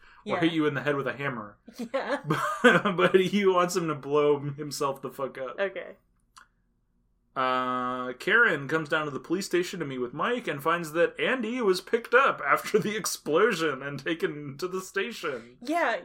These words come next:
Speaker 2: your kid exploded a serial killer?
Speaker 1: Uh, yeah, your kid, um, murdered his babysitter and then explo-, snuck out of school and exploded a serial killer the next day.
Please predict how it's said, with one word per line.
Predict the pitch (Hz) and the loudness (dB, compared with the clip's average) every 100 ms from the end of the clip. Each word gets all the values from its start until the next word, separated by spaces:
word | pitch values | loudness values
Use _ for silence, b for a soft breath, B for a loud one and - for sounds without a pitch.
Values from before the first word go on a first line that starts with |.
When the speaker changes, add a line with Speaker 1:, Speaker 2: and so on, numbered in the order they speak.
| 196 | -4
Speaker 2:
your | 269 | -4
kid | 277 - 285 311 320 311 302 _ _ _ _ - | -4 -6 -2 -2 -2 -8 -14 _ _ _ _ -8
exploded | 233 - - - 208 233 294 269 | -8 -8 -12 -6 -2 0 0 0
a | 190 | -2
serial | - 214 220 262 285 | -6 -8 -6 -4 -4
killer? | 294 - 330 311 359 330 - | -6 -6 -6 -8 -8 -10 -2
Speaker 1:
Uh, | 165 160 | 4 6
yeah, | 170 185 | 6 4
your | 156 175 220 208 - | 2 0 -4 -6 -14
kid, | - 226 262 285 226 | -8 -4 -2 -4 -4
um, | 180 175 175 165 165 | 0 2 2 0 -8
murdered | 143 147 180 214 214 | -4 0 4 4 4
his | 214 | 0
babysitter | 151 156 165 156 175 170 165 160 | 0 0 0 -2 2 4 4 4
and | 147 | 0
then | 147 147 | -2 -2
explo-, | 135 - - - 139 156 190 | -4 -8 -8 -4 2 2 2
snuck | - 160 185 | -2 -2 0
out | 226 | 0
of | 214 | 0
school | - 185 185 | 0 4 4
and | 156 143 139 | 4 0 -8
exploded | - - - 139 151 165 160 | -6 -6 -6 0 4 4 2
a | |
serial | 139 - 143 143 139 135 | 0 -4 -2 0 0 -2
killer | 139 135 131 | -4 -2 -2
the | 135 | 0
next | 160 - - | -2 -2 -2
day. | 208 | -2